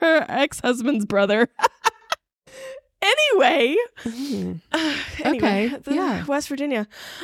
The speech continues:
Speaker 1: Um, that's a long way to go. Whereas if you lived in the same house, temptation would be there.
Speaker 2: Exactly.
Speaker 1: You
Speaker 2: It's
Speaker 1: know?
Speaker 2: they're closer.
Speaker 1: That's disgusting.
Speaker 2: Yeah.
Speaker 1: Still.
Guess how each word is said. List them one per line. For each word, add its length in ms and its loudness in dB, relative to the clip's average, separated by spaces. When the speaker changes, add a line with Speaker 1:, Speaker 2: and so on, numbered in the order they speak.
Speaker 1:
Um, 280 4
that's 180 2
a 60 4
long 280 4
way 140 6
to 60 2
go. 480 4
Whereas 380 4
if 120 0
you 140 4
lived 180 4
in 100 2
the 60 0
same 220 0
house, 560 4
temptation 560 2
would 160 0
be 140 0
there. 280 -4
Speaker 2:
Exactly. 600 4
Speaker 1:
You 100 2
Speaker 2:
It's 80 4
Speaker 1:
know? 300 2
Speaker 2:
they're 120 4
closer. 440 2
Speaker 1:
That's 120 -2
disgusting. 540 -6
Speaker 2:
Yeah. 180 -4
Speaker 1:
Still. 280 -4